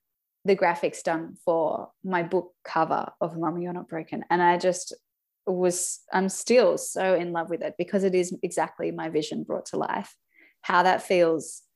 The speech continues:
flicking through pages and pages of that vision that wouldn't have existed without your poetry story to bring it there. That must be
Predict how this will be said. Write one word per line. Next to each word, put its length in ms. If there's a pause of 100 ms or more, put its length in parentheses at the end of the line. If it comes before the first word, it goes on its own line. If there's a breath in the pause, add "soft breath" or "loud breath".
(400)
flicking 400
through 200
pages 460
and 120
pages 720 (180)
of 280 (200)
that 220
vision 460
that 160
wouldn't 320
have 260
existed 560
without 460 (240)
your 640 (280)
poetry 560
story 680 (280)
to 100
bring 220
it 140
there. 380 (360)
That 140
must 240
be 220